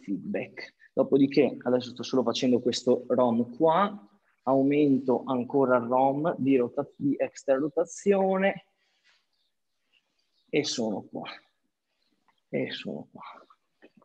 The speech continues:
Con questo io vado a prepararmi per poi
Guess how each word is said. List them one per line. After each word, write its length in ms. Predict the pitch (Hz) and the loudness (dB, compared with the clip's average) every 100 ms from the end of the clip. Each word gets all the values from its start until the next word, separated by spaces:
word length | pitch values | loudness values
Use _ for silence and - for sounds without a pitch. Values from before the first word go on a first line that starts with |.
| _ _ _ _ _ _ _ _ _ _ _ _ _ _ _ _ - _ _ - - _ - _ _ | _ _ _ _ _ _ _ _ _ _ _ _ _ _ _ _ -20 _ _ -20 -20 _ -20 _ _
Con 300 | - - - | -2 0 -2
questo 680 | - 180 180 - - 185 - | 2 4 4 2 2 2 2
io 240 | 160 165 160 | 2 4 6
vado 240 | 147 127 | 4 2
a 40 | |
prepararmi 960 | 120 190 185 220 208 165 160 170 196 226 - - - _ _ _ - _ _ _ | 0 2 2 4 4 2 -2 -2 -2 -4 -8 -16 -18 _ _ _ -20 _ _ _
per 340 | - 175 165 - | -2 0 -2 -2
poi 480 | 165 143 131 165 | 0 0 0 -2